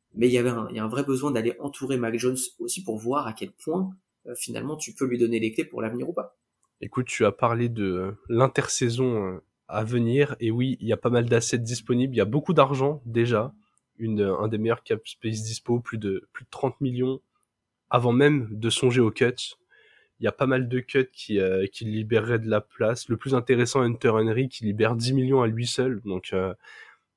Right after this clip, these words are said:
Speaker 2: à mon avis, on, on verra le tight end, euh, ailleurs la saison prochaine.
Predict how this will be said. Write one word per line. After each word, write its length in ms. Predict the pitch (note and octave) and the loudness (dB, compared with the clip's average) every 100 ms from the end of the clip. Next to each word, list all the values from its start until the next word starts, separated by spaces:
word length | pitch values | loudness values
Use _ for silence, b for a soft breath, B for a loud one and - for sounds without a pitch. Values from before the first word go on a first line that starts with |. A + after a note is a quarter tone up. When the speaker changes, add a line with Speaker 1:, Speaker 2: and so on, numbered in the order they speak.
| _ G2+ | _ -4
Speaker 2:
à 80 | G#2 | -2
mon 180 | A2+ | 2
avis, 260 | A2+ A2+ C3 | 2 2 2
on, 240 | A2+ F#2+ - | 2 0 -2
on 80 | A2 | -2
verra 220 | G#2+ G#2 | 2 2
le 80 | G#2+ | 2
tight 240 | A#2 A2 | 0 0
end, 160 | A#2 A2 G#2 | 0 0 0
euh, 280 | F#2+ F2+ - | 0 -2 -2
ailleurs 320 | B2 B2 B2+ | 2 4 4
la 80 | A2+ | 2
saison 280 | - A#2 A2 | 0 -6 -6
prochaine. 500 | - A2+ A#2 A#2+ | -2 0 0 -2